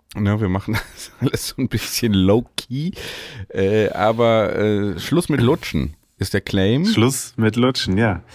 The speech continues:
Speaker 2: Was f-, bedeutet das eigentlich?
Speaker 1: Ja, das bedeutet für mich ganz klar, äh, ihr habt jetzt hier ein Jahr lang, äh, die meisten, die allermeisten von euch haben jetzt hier, äh, ein Jahr lang kostenlos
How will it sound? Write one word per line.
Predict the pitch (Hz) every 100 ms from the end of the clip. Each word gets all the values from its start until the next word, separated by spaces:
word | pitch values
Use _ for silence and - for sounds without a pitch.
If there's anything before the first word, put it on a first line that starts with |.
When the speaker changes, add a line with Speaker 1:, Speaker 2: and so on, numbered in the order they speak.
| - 95 - _
Speaker 2:
Was | 110 -
f-, | - - - - -
bedeutet | 104 107 123 -
das | 85 -
eigentlich? | 69 80 - 135
Speaker 1:
Ja, | 120
das | 82 78
bedeutet | - 82 87 - -
für | -
mich | 92 110 -
ganz | - 98 -
klar, | - 101 98 120 135 -
äh, |
ihr | 110 - 110
habt | 107 -
jetzt | 117 -
hier | - 113
ein | 101
Jahr | 98 101
lang, | 117 104 117 143 -
äh, | 107 101 104 90
die | - 101
meisten, | 98 110 131 - 92 123
die | 123 -
allermeisten | 131 123 82 69 69 - - 104 131 - 98
von | 101 95
euch | 85 90 120 - - - 85
haben | 104 107
jetzt | 98
hier, | 104 101 101
äh, | 95 95 85 -
ein | - 101
Jahr | 95 110
lang | 110 107
kostenlos | 120 143 - 123 120 -